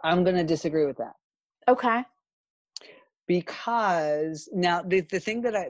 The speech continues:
Speaker 1: there are lots of good things on the shows, the crime shows and so forth, but they do take a huge artistic license,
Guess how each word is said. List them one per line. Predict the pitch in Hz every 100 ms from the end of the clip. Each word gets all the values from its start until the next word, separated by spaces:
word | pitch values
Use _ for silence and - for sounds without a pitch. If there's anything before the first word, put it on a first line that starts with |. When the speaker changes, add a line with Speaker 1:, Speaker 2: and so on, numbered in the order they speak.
| 165
Speaker 1:
there | 165 170
are | 160 165 202
lots | 190 175 190
of | 160
good | 170 156
things | 156 147 -
on | 143 139 139
the | 139
shows, | - 143 135 131 -
the | 139
crime | 127 127 127
shows | 131 127 123
and | 127
so | 131 127
forth, | - 117 - - _ _ _ _
but | 160 147
they | 147
do | 131 147 180
take | 196 185
a | 175
huge | - 165 156
artistic | 160 156 156 - 165
license, | 135 135 135 135 185 _ -